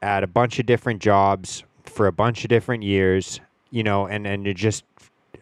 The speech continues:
focused in and honed in on being a carpenter, doing home renovations and learning the trade and learning how to train people and hire people, learning how to do estimates, learning how to do all the paperwork,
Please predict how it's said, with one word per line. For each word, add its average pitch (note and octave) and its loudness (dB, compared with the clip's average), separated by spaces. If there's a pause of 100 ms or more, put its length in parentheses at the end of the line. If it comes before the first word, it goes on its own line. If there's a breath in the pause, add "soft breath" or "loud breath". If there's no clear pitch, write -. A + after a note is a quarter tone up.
(120)
focused - 2
in A2 0
and F#2 -6
honed B2 0
in G#2 0 (340 loud breath)
on F#2+ -4
being A2+ 0
a A2 -2
carpenter, G2 0
doing A2+ 2
home G#2+ -2
renovations G2 -4
and F2 -6
learning A#2+ 0
the A#2 -2
trade G#2 0
and F#2 -8
learning A2+ 0
how B2 0
to B2 2
train A#2 -2
people A2 0
and F2+ -4
hire G#2 0
people, G2+ -2
learning A2+ 0
how A#2+ 2
to A#2 0
do A#2 2
estimates, G#2 -2
learning A2 -2
how A#2 0
to A#2+ 0
do A#2 2
all A#2 4
the A#2 0
paperwork, G2+ -2